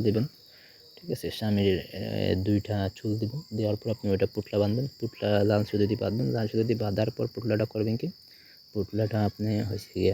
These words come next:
সা-, এই যে কোনো একটা বোতল নেবেন, ঠিক আছে? বোতলের ভিতরে এটা রাখবেন, রাইখা ঢাকনা দে-, রাইখনা দিয়ে রাইখা দিবেন। তো তার আগে হচ্ছে গিয়ে আপনি এই যে ইয়ে আছে না, তাবিজটা স্বামীর শরীরে ছোঁয়াইতে হইব। প্রথমে স্বামীর শরীরে ছোঁয়াইবেন, ছোঁয়ানোর পরে আপনি এই পুটলাটা,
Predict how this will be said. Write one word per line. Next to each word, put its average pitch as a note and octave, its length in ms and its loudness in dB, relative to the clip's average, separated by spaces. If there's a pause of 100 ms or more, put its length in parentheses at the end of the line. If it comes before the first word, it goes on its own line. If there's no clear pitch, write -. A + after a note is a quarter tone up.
(160)
সা-, G#2 320 -2
এই G2 120 2 (160)
যে G#2 100 2
কোনো G2+ 180 0
একটা G#2+ 200 -4
বোতল A2 300 -2
নেবেন, G2 260 0 (460)
ঠিক A#2+ 160 -2
আছে? B2+ 220 -2
বোতলের G2+ 420 2
ভিতরে G2+ 200 4
এটা G#2+ 160 -2
রাখবেন, G#2 340 0
রাইখা G2+ 260 -2
ঢাকনা G#2 280 -2
দে-, G2 180 -4
রাইখনা G2+ 280 0
দিয়ে B2 160 0 (440)
রাইখা G2 240 0
দিবেন। D3+ 220 -6 (180)
তো F#2 100 -4 (380)
তার A2 200 0
আগে G#2 160 4
হচ্ছে G2+ 340 2
গিয়ে A2+ 140 2
আপনি A2 240 -4 (220)
এই G#2 140 2
যে G2 160 6 (160)
ইয়ে G2+ 180 4
আছে G#2 220 -2
না, D#3+ 100 -6 (720)
তাবিজটা A2+ 460 0 (140)
স্বামীর G#2 320 0
শরীরে A2 300 2
ছোঁয়াইতে G#2+ 380 0
হইব। A2+ 160 2 (360)
প্রথমে A2 340 -2
স্বামীর G#2+ 300 0
শরীরে A2 240 0
ছোঁয়াইবেন, A2+ 420 -2
ছোঁয়ানোর A2 400 -4
পরে A2+ 240 -2
আপনি A2 200 -6 (180)
এই G2 140 4 (200)
পুটলাটা, G#2+ 440 -6